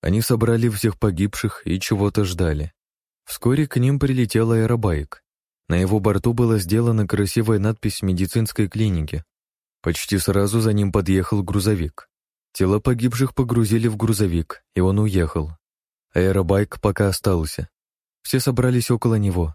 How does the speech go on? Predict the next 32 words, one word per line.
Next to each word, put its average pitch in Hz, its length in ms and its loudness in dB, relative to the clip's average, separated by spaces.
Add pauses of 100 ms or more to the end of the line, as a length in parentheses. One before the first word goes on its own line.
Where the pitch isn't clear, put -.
(120)
и 95 80 2
что-то 104 360 0
долго 104 300 2
обсуждали, 87 680 -4 (520)
после 98 300 0
чего 92 300 0
четверо 95 500 0
разошлись 95 520 0
по 101 120 -2
своим 98 280 0
аэробайкам. 92 760 0 (760)
Остался 113 480 0
только 123 300 0
один 110 280 0
из 82 140 -2
них. 76 320 -6 (440)
Он 131 160 0
продолжил 123 500 2
обсуждение 107 600 0
с - 100 -6
владельцем 95 600 0
прилетевшего 90 680 0
байка. 82 480 -2 (680)
По - 80 0
их 104 160 0
поведению 120 480 2
было 117 180 2
понятно, 113 420 0
что 101 180 -2
они 98 140 2
давно 98 280 0
знакомы. 87 580 -2